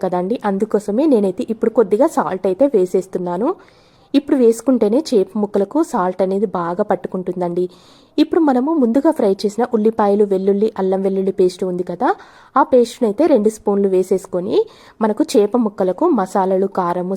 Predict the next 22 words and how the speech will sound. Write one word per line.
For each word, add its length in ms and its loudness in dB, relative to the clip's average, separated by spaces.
సాల్ట్ 320 -2
అన్నీ 320 0
పట్టే 320 -2
విధంగా 360 -4
అయితే 180 0
బాగా 340 -2
మిక్స్ 220 -4
చేసుకోవాలి. 640 -2
దాదాపుగా 500 0
ఒక 100 2
టూ 180 2
త్రీ 100 2
మినిట్స్ 400 0
దాకా 360 0
ఇలా 140 0
మొత్తంగా 380 -2
మిక్స్ 320 -2
చేసుకోవాలి. 600 0
మనం 160 4
ఇలా 220 2
మొత్తంగా 440 -2
మిక్స్ 220 -2